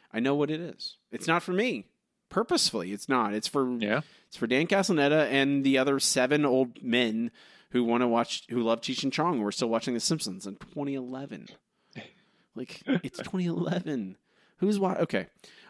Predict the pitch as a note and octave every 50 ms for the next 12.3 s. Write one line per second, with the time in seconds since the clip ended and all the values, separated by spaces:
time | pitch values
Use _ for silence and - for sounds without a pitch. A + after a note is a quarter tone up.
0 | _ - C#3 C#3+ C#3+ C#3+ C#3 C#3 C#3+ D3 F3 G#3 G#3+ F#3 - F#3+ F3+ E3 D3 D3
1 | D3 C#3+ B2+ A#2 A#2+ B2 B2 C3 D3+ F3+ F#3 F3 D#3+ D3+ - - C#3 B2+ B2 A#2
2 | A#2 - - A#2+ B2 B2 B2+ C#3 D3 B2 C#3 C3+ C3+ B2+ B2 B2 A#2+ A#2+ A#2 A2+
3 | - B2 B2+ D3 D#3+ D#3 D#3 - E3 D3+ - D#3 D#3 D#3+ D#3 D#3 D#3+ D#3 C#3+ B2
4 | A#2+ B2 C3+ - - C3 C3 B2+ A#2+ B2 B2 A#2+ A#2 G#2+ G#2 G#2 - - - C#3
5 | D3 D#3+ D#3 - - - D#3 D3+ - - C#3+ C3+ C3+ C3 - E3+ F3+ F3 - -
6 | E3 C#3 B2 B2 A#2+ A2+ A2+ A2+ A#2 A#2 A2+ A#2+ B2 C3 D3 D3+ C#3+ - D#3+ D#3
7 | D#3 D3 D3 D3 C#3+ C#3+ C#3 - - - G#3+ G3+ G3+ - - F3+ F#3 F#3+ F3+ -
8 | F3 F3 E3+ D#3+ - E3+ E3+ E3+ E3+ D#3+ - - F3+ F3+ E3+ E3 G#3 C4+ D4 A3
9 | D3 - - - - C#4 A#3+ A#3 B3 C#4+ E4+ F4+ F4+ D#4 A3+ D#3+ A#2 G#2 F#2+ E2+
10 | - - - - - - C#3 E3 G#3+ A#3+ A3+ A#3 A3 A3+ G#3+ A#3 A#3+ A#3+ A3+ G3
11 | G#3+ F#3+ B3 C#4+ C#4+ B3+ A3+ G3 D#3 C#3+ C3+ B2 C3 - - C3 A#2 A2 A2 B2
12 | C#3 F3 G3 G3 E3+ -